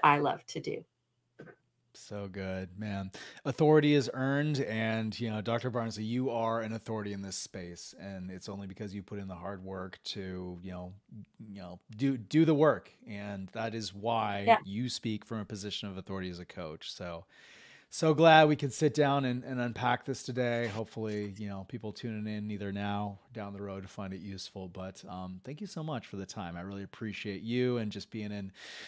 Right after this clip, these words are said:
Speaker 2: counting you as a, as a friend in the network of, uh, fellow travelers and, you know, just trying to make this journey of life.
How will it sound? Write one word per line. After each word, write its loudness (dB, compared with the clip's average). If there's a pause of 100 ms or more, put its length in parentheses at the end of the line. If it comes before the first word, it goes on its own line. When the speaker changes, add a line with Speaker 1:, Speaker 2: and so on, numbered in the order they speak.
(200)
Speaker 2:
counting 0
you 4
as 0
a, 4
as 2
a 8
friend 6
in 2
the 4
network 2
of, 6
uh, 4 (220)
fellow 4
travelers -2
and, -6
you -4
know, -6
just -10
trying -4
to -6 (180)
make -4
this -2
journey 2
of -2
life. -4